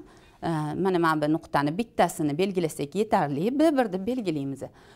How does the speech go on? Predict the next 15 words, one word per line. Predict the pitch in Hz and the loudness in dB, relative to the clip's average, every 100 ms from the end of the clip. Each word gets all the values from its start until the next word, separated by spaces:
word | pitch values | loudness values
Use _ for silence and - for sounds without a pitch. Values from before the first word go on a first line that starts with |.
| - | -4
Bu | 202 | -4
yerda | 202 339 | 0 -2
ikkita | 330 - 320 | -2 0 2
joyda | 262 220 | 2 2
kesishi | 240 254 233 - - | 0 -4 -4 -6 -2
mumkin. | 269 302 302 - 135 - - - - - | 2 2 0 -4 -6 -10 -20 -20 -12 -2
Demak, | 233 302 | 0 0
biz | 285 | -2
hozircha | 294 285 226 226 - 403 330 | 0 4 4 2 -4 -4 -4
bittasi | - 359 - | -2 -2 0
orqali | 214 196 - 156 185 415 - - - | 0 2 4 4 4 2 -2 -12 -4
amalga | 277 277 190 156 | 0 2 2 -2
oshiramiz. | 151 151 131 131 127 123 - _ _ _ - - _ _ - - - | -4 -8 -8 -8 -10 -12 -16 _ _ _ -20 -20 _ _ -20 -6 4
Va | 285 | 4
shunda | 381 - 392 202 202 240 | 4 4 6 6 6 4